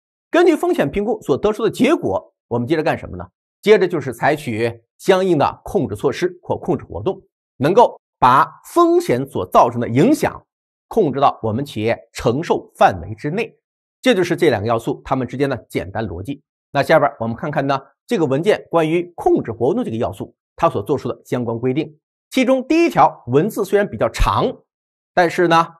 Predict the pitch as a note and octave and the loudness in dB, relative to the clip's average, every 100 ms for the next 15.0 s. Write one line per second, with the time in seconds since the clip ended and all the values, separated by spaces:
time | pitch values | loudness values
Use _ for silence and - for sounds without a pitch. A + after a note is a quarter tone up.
0 | _ - F3 D#3+ G3+ C#3+ C#3+ - F3+ B2 | _ 0 2 4 2 2 -2 0 0 0
1 | - A#2+ C3 - E3 G#3 A#3+ B2 - _ | -2 -2 -2 -2 -2 -2 -4 -6 -12 _
2 | _ _ - A#3 A#3 A3 G#3+ - G#3+ - | _ _ 2 4 6 4 2 -2 -2 4
3 | E3 A#3+ A#4 - - A2+ - _ _ _ | 6 6 2 -4 -4 -4 -6 _ _ _
4 | F#3 C#3+ - C#4 D3 A2+ G2+ E3+ D3 _ | 0 0 0 -2 -2 -6 -4 -4 -6 _
5 | _ _ - C3+ C3+ C3 C3 B2 C3 C#3 | _ _ -8 -4 -4 -4 -6 -2 -2 -2
6 | - - _ _ _ C3 C#3+ E3+ F#3 G3 | -6 -16 _ _ _ -2 0 2 2 2
7 | E3 - G#2+ C#3 F#3+ E3+ F3 - C3 A#2+ | 0 0 2 2 0 -2 -4 -2 0 0
8 | F#2+ G2 C4+ F2+ - - - _ _ _ | -2 2 2 2 -2 -2 -4 _ _ _
9 | _ _ _ - F#3+ G3 - - G3+ A2+ | _ _ _ 0 4 4 0 2 2 2
10 | A2+ G#2+ A#2+ - _ _ _ _ _ _ | -2 0 -2 -2 _ _ _ _ _ _
11 | _ F3+ G#3 C4+ G3 G3+ G3 - - F#3+ | _ 2 4 4 4 4 4 2 -4 6
12 | F3+ A3+ A3+ A3+ A3 G3 F3 F#3+ - D4 | 6 6 2 0 2 0 2 -2 -2 -4
13 | D4 D3+ A2+ E3+ F3+ C3 E3+ A3+ - - | -2 -4 -4 -2 -2 2 4 4 0 -12
14 | _ _ _ _ - C4 B3+ A3 G#3+ | _ _ _ _ -2 2 4 4 2